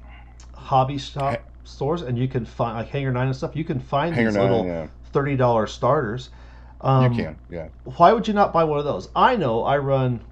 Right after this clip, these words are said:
Speaker 1: I think it's the High Torque. It's a tw-, uh, up to twenty-four volts. You know?
Speaker 2: Yeah, Sullivan Dynatron.
Speaker 1: Sullivan
Speaker 2: Superpower.
Speaker 1: Dynatron. There you go. That's what I was looking for. The
Speaker 2: Yeah,
Speaker 1: Sullivan
Speaker 2: Superpower.
Speaker 1: Dynatron.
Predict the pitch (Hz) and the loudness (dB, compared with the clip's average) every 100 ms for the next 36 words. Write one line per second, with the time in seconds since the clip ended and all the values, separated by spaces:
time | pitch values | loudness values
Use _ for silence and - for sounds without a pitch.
0 | - - 143 165 135 - 117 110 101 - | -20 -8 -6 -6 -8 -8 -6 -4 -4 -2
1 | 143 143 196 202 208 - - - 127 - | 0 0 0 0 -2 -14 -20 -18 -16 -4
2 | 117 104 95 - - - - 139 131 143 | -2 0 -2 -8 -16 -12 -4 -4 -2 -6
3 | - 127 156 147 139 123 127 185 - - | -8 -8 -6 -4 -4 -2 -2 -4 -10 -20
4 | - - - - - - - - - - | -20 -20 -20 -20 -20 -20 -20 -20 -20 -18
5 | - 104 113 92 - 113 104 104 101 107 | -10 -2 2 2 4 2 2 2 2 0
6 | 107 - 110 110 110 - 120 147 156 151 | -2 -6 -6 -6 -8 -2 0 2 2 4
7 | 127 113 104 123 131 92 98 120 139 127 | 4 2 0 2 2 0 -2 -2 0 0
8 | 120 95 90 92 85 139 160 170 139 135 | 0 -6 -8 -6 -4 0 0 0 0 0
9 | 107 92 104 104 | 0 0 0 0